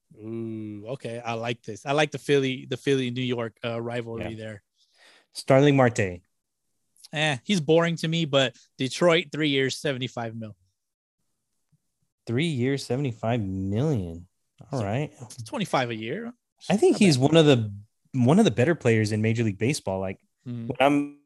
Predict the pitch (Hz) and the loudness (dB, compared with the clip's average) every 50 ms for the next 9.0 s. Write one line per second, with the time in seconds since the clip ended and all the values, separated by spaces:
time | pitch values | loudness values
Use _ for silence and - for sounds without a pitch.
0 | _ _ _ _ - 127 131 151 175 139 113 120 127 127 - 156 120 120 120 135 | _ _ _ _ 0 4 4 4 4 6 6 4 4 4 4 0 0 2 0 0
1 | 143 - 175 170 160 113 110 139 156 151 147 120 110 131 120 113 104 101 95 110 | 0 -2 -4 -4 -4 -4 -2 0 2 2 2 2 0 -2 -4 -4 -8 -8 -6 -4
2 | 127 117 107 104 104 101 110 - 113 113 117 107 104 110 110 107 101 107 104 107 | -4 -2 -2 -2 -4 -6 -6 -6 -2 -2 -2 0 0 0 0 0 -2 -2 -2 -4
3 | 107 - - - 120 110 - 120 113 117 110 107 104 101 - - 131 110 98 107 | -4 -4 -2 -4 -4 -2 -2 -2 -2 -2 0 0 -4 -2 -2 0 0 0 0 -2
4 | 101 113 127 139 147 170 180 185 - - 123 110 117 135 160 - _ _ _ _ | -2 -2 -2 -2 -2 -6 -8 -6 -2 2 2 4 4 2 0 -2 _ _ _ _
5 | _ _ _ _ _ _ - 127 120 123 135 147 165 170 147 131 123 127 117 - | _ _ _ _ _ _ -4 -4 0 0 2 2 2 2 0 0 -2 -4 -6 -8
6 | - _ _ - 131 135 - - - 170 143 117 110 - - - _ _ _ _ | -14 _ _ -6 -4 -4 -4 -2 2 2 4 4 4 0 -2 -6 _ _ _ _
7 | _ _ _ _ _ _ _ _ _ _ - 120 120 117 117 120 120 120 120 120 | _ _ _ _ _ _ _ _ _ _ -6 -4 -2 -2 0 0 0 0 0 -2
8 | 117 113 107 143 151 143 196 185 - 170 139 170 185 107 90 - _ - - - | -4 -4 -2 -2 0 0 0 -2 -2 -2 -2 -2 -2 -4 -8 -14 _ -20 -20 -20